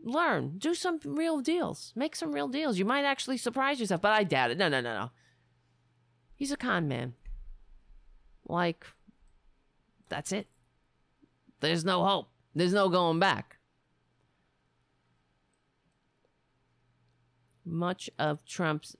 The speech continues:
debt is in plain view, but they don't need, let's get back to the undecided voters.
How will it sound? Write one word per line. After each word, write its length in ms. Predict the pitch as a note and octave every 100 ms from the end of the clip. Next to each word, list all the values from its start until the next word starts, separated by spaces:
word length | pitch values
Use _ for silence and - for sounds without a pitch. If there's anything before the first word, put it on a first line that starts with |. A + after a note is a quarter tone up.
| D3
debt 340 | C3 D3+ E3 E3+
is 160 | D3 D3
in 140 | C#3
plain 260 | - D#3+ D3+
view, 160 | E3
but 160 | G3+ A#3
they 140 | G4
don't 200 | G4 F4
need, 240 | D4 C#4+ - _ - -
let's 200 | D#3+ E4
get 140 | - C#4+
back 180 | G3+ -
to 80 |
the 120 | E3 D#3+
undecided 680 | D3+ C#3 A#3+ A3+ G#3+ G3+ F3
voters. 760 | G3+ G#3 G3+ G3+ G3 G3 -